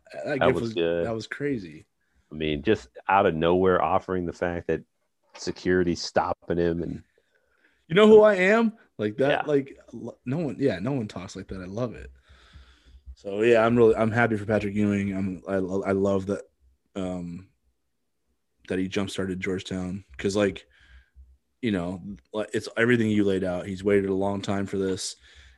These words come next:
Speaker 1: and he followed Chris Mullin into the league, right?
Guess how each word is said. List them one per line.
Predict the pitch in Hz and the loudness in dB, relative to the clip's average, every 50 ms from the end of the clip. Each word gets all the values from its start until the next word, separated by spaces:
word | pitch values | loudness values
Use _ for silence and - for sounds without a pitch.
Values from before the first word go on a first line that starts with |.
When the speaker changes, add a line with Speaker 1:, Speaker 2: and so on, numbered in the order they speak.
| _ _ - | _ _ 2
Speaker 1:
and | 113 117 120 120 117 113 110 - - - - _ _ - - - - _ _ - _ _ _ _ _ _ _ _ _ _ - - | 4 4 6 4 2 0 -2 -6 -12 -20 -20 _ _ -18 -18 -18 -20 _ _ -20 _ _ _ _ _ _ _ _ _ _ -20 -8
he | - 110 107 | -6 -6 -6
followed | 98 - - - 123 117 120 123 117 110 107 107 | -6 -6 2 4 4 6 6 6 6 6 4 2
Chris | - - 127 113 - - | 2 2 2 2 2 2
Mullin | 113 120 135 139 131 113 104 101 | 2 4 4 6 4 4 2 2
into | 101 98 95 | 0 -2 0
the | 92 | 0
league, | 95 98 98 101 98 95 95 92 | -2 0 2 2 2 2 0 0
right? | 95 101 98 101 104 104 | 0 2 4 4 4 4